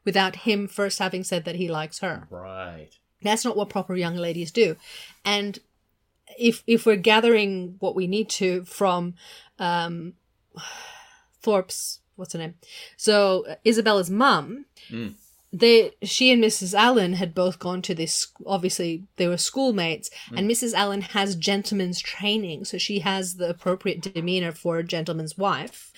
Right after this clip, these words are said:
Speaker 1: aside from her obsession with, um, fa-, fashion, but that's okay, you're allowed to have an obsession, um, as long as you're, you have something to do.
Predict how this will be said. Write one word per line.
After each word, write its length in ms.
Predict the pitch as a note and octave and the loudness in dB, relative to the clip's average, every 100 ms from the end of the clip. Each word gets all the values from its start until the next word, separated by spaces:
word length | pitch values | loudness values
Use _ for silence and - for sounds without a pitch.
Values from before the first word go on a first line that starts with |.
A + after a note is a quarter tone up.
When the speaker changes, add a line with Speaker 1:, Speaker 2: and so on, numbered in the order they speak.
| - - - _ G3+ | -20 -20 -20 _ -8
Speaker 1:
aside 340 | - G3 F3+ | 2 2 2
from 180 | G3 F#3+ | -4 -2
her 140 | F3 | -2
obsession 580 | D#3+ - F3 E3+ E3 D#3+ | -2 -2 -4 -4 -6 -4
with, 300 | D#3+ D3+ - | -4 -6 -10
um, 440 | C#3+ D3 C#3 C3+ _ _ _ | -8 -8 -8 -14 _ _ _
fa-, 300 | - G3+ G#3 | 0 0 0
fashion, 420 | - G3 - E3+ | 0 0 0 -2
but 100 | F3+ | 0
that's 200 | F#3 F#3+ F3+ | 0 0 -2
okay, 240 | E3+ E3 | 0 -2
you're 200 | D#3+ E3 | -2 -4
allowed 200 | E3+ F3 | -4 -2
to 80 | F3+ | -4
have 120 | E3 | -4
an 160 | D#3+ E3 | -6 -10
obsession, 560 | D#3 - D3 C3 G#3+ _ - - - - _ F#3 | -14 -10 -8 -8 -12 _ -20 -20 -20 -20 _ -8
um, 240 | F3+ E3 | -6 -8
as 120 | D#3+ | -6
long 180 | E3+ E3+ | -4 -4
as 120 | E3+ | -4
you're, 140 | E3 D#3+ - | -6 -8 -6
you 120 | E3+ | -6
have 140 | D#3+ D#3 | -4 -6
something 300 | D#3 D#3 D#3 | -6 -8 -10
to 100 | D#3 | -10
do. 220 | D3+ | -10